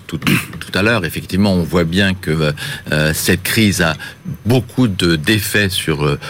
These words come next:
le cours, pas simplement du pétrole, mais d'un certain nombre de matières premières, et, euh, que on, on a des craintes sur l'inflation et d'ailleurs sur la croissance. Vous qui êtes, euh, professeur, euh,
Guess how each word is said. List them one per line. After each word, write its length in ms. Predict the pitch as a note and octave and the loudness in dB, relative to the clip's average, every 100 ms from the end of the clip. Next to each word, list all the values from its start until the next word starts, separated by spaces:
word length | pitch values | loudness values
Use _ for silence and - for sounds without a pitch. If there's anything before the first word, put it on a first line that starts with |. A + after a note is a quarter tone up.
| - | -4
le 140 | - E2 | -2 0
cours, 280 | - G2 | 2 2
pas 140 | F2+ D#2 | 2 -2
simplement 520 | - D2 D#2 E2 D#2+ | 0 0 2 2 2
du 120 | D2 | 0
pétrole, 480 | - D#2 - E2 D2+ | -2 -2 0 0 2
mais 160 | C#2 C2 | 0 -2
d'un 160 | C#2 | -2
certain 240 | C2+ C2+ D2 | -2 -2 0
nombre 140 | D2+ | 2
de 60 | D2 | 2
matières 340 | C#2 - C2 | 0 0 -2
premières, 500 | - C#2+ F2 A#2 F#2 E2+ | 0 2 4 4 2 2
et, 200 | F2+ E2+ - - - | 2 2 -6 -6 0
euh, 280 | E2+ D2+ D2+ - | 2 2 0 0
que 240 | F2+ F2 - | 2 2 0
on, 180 | D#2+ D2 | -2 2
on 120 | F2+ | 2
a 100 | E2+ | 2
des 120 | F2+ | 0
craintes 420 | F2 G#2+ A2+ A#2 G2+ - | 0 0 2 2 -2 -2
sur 260 | - G2 | 0 2
l'inflation 680 | F2 D#2 D#2 D2 - G#2+ A2 F2 | 0 0 -4 -2 2 2 2 0
et 80 | |
d'ailleurs 340 | F2 F2+ G2 G2 | 2 4 4 2
sur 140 | - | 0
la 120 | E2+ | -2
croissance. 600 | E2+ D#2 D2+ D#2 C#2 - - - - - | 0 -4 -4 -6 -4 -8 -10 -12 -12 -6
Vous 260 | E2+ G#2+ A2 | 0 2 2
qui 240 | - G2+ | 2 2
êtes, 260 | F#2 F#2 D#2+ | 2 0 0
euh, 200 | D#2 D2 - | 0 -2 -8
professeur, 720 | - E2 F2 - C#3+ C#3+ D#2 D2 - - - | -4 -2 0 2 2 2 0 -6 -12 -14 -4
euh, 360 | D#2+ E2 D#2 | 0 2 2